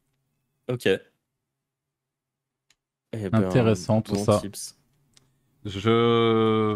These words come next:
Speaker 2: vous... Le prochain qui-, qui-, quick win, c'est, euh, c'est vraiment un truc, euh, très, très important, surtout dans l'e-commerce et dans l'infoproduit.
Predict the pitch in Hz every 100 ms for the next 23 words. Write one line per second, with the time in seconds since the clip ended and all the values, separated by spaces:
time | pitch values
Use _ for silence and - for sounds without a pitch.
0 | 104 107 107 110 101 - 147 156 147 139
1 | 131 - 123 120 131 113 127 131 135 -
2 | 104 101 95 92 - 101 98 113 117 -
3 | 104 - 95 - _ _ - 120 - 113
4 | 113 113 - 120 120 - - 139 - 135
5 | 123 120 120 113 113 113 - - 120 117
6 | 113 110 - 101 117 101 107